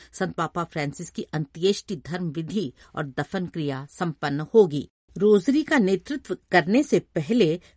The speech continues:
कार्डिनल तागले ने दिन के लिए निर्धारित सुसमाचार पाठ से पुनर्जीवित यीशु के उन शब्दों को याद किया, जब वे अपने शिष्यों के बीच प्रकट हुए थे, जो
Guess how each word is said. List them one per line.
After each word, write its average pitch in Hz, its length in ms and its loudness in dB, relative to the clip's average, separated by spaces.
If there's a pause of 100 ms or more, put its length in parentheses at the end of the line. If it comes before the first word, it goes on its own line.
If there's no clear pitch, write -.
कार्डिनल 226 480 6
तागले 175 420 2
ने 240 140 4
दिन 220 320 4
के 233 160 0
लिए 247 160 2
निर्धारित 180 640 0
सुसमाचार 180 800 -4 (100)
पाठ 165 240 2
से 120 240 -4 (280)
पुनर्जीवित 202 580 0 (120)
यीशु 170 360 2
के 127 220 -6 (300)
उन 269 180 4
शब्दों 180 500 -2
को 208 160 2
याद 170 260 0 (120)
किया, 135 260 -6 (100)
जब 139 320 0
वे 208 80 6
अपने 170 280 -2
शिष्यों 202 400 -4
के 160 140 -4
बीच 160 380 -4 (180)
प्रकट 170 280 -4 (180)
हुए 185 200 4 (120)
थे, - 120 -10 (420)
जो 214 340 0